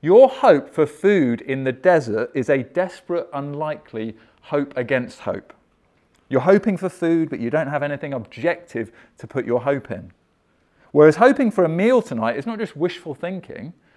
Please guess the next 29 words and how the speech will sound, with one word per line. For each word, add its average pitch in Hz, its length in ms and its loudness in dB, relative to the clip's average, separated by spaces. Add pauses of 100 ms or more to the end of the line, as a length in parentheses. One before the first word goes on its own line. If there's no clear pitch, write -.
(140)
and 123 140 -6
hoping 160 520 0
in 127 120 -2
something 131 420 -6
intangible, 120 960 -6 (280)
it's 151 180 -2
hoping 180 500 -4
in 131 200 -8
objective 170 720 -4
food 165 440 -2
that's - 140 -16
been 104 200 -10
promised 165 540 -8
and 101 140 -12
paid 156 340 -4
for. 156 420 -4 (680)
It's - 160 -2
hoping 170 340 4
in 156 300 -2
objective 180 680 2
cooks 220 420 0
who 160 80 -6
you've 139 200 -2
already 170 280 0
seen 214 480 -4
at 156 120 -6
work 170 400 -4
for - 120 -14
you, 180 340 -8